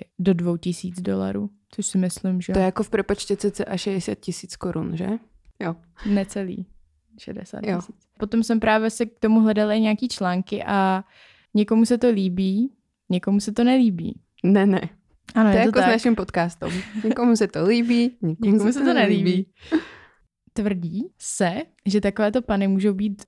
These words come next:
Speaker 1: nápomocné například v zemích, jako je Čína, tam to bylo konkrétně zmíněno, proto to zmiňuji,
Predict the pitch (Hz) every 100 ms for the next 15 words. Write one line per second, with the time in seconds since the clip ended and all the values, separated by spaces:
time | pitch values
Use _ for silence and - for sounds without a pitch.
0 | - 202 190 202 185 180 - 180 180 180
1 | - 185 202 196 196 185 190 190 196 190
2 | 202 - 202 170 226 - _ _ 175 175
3 | 175 175 180 175 180 180 180 180 175 190
4 | 196 175 175 175 180 180 175 170